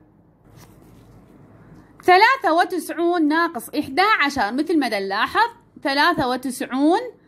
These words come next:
ناقص إحدى عشر. نيجي أول ما نبدي نحل نطرح الآحاد، نطرح الآحاد. ثلاثة ناقص واحد،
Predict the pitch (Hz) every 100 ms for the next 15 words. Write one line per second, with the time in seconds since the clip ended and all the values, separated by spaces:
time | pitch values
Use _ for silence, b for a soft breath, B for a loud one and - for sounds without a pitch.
0 | b b b b - 294 339 339 330 311
1 | 311 302 _ - 302 320 269 339 403 294
2 | 240 185 156 - _ _ _ _ _ _
3 | _ b b b b b 440 427 427 320
4 | 349 359 302 277 240 311 - 370 494 453
5 | 302 262 311 403 466 - 415 - 294 277
6 | 254 202 170 165 240 254 370 381 427 -
7 | 254 269 - 233 165 - 320 330 453 453
8 | 285 247 285 339 480 403 285 175 - 180